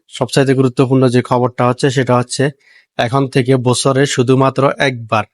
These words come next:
আমি আবার বলতেছি, বছরে শুধুমাত্র একবার, আহ, আপনি যে রিয়াদুল জান্নাহ আছে, রিয়াদুল জান্নাতে বছরে শুধুমাত্র একবার প্রবেশ করতে পারবেন। অর্থাৎ আপনি এক বছরে একবার, আপনি যদি পরবর্তী বছরও যান,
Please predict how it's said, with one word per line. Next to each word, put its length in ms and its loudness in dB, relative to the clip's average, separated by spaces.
আমি 180 -2
আবার 200 2
বলতেছি, 420 -2
বছরে 420 0
শুধুমাত্র 600 0
একবার, 440 -2
আহ, 440 2
আপনি 380 0
যে 160 2
রিয়াদুল 460 2
জান্নাহ 420 0
আছে, 240 -4
রিয়াদুল 360 2
জান্নাতে 400 0
বছরে 320 -2
শুধুমাত্র 440 -2
একবার 360 0
প্রবেশ 300 -2
করতে 260 -6
পারবেন। 300 -6
অর্থাৎ 240 -2
আপনি 260 0
এক 220 -2
বছরে 380 0
একবার, 420 -2
আপনি 360 -2
যদি 320 0
পরবর্তী 420 0
বছরও 360 2
যান, 180 2